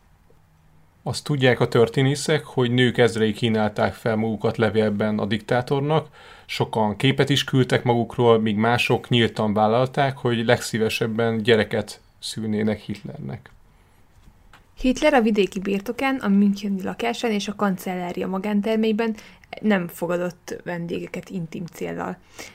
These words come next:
Speaker 2: Egyedül Eva Braunról tudunk, aki hosszú ideig a Führer élettársa volt. Az ő feljegyzéseiből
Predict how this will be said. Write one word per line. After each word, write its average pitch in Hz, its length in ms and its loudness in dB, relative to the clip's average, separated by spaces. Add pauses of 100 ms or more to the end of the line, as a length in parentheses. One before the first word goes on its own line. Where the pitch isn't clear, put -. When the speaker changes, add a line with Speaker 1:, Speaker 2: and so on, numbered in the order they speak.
Speaker 2:
Egyedül 226 380 2
Eva 214 240 -2
Braunról 185 500 -4
tudunk, 277 500 -8
aki 196 440 -6 (100)
hosszú 208 360 -6
ideig 190 300 -2
a 190 60 -4
Führer 185 400 -10
élettársa 190 640 -6
volt. 190 300 -8 (760)
Az 202 120 -4
ő 254 120 2
feljegyzéseiből 208 1040 -2